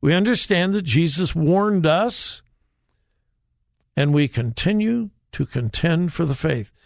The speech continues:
There's a world of difference between contending and being contentious. The Bible does not tell us to be contentious, but the Bible does tell us to contend.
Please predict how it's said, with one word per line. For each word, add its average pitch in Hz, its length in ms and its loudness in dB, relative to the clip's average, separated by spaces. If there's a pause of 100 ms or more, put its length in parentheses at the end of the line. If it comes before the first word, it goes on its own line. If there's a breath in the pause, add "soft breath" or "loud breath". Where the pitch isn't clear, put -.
(300 soft breath)
There's 151 180 2
a 160 60 4
world 240 260 2
of 262 100 0
difference 156 600 -4 (100)
between 165 400 2
contending 180 840 0
and 147 200 2
being 147 260 2
contentious. - 1080 -2 (960)
The 160 80 2
Bible 247 340 2
does 202 280 0
not 190 280 -2
tell 247 260 -2
us - 200 -6
to 170 100 0
be 151 140 2
contentious, - 1080 -2 (1040)
but 127 140 0
the 139 80 0
Bible 185 340 2
does 175 500 0
tell 151 300 0
us 143 280 0
to 135 260 2
contend. 120 800 -4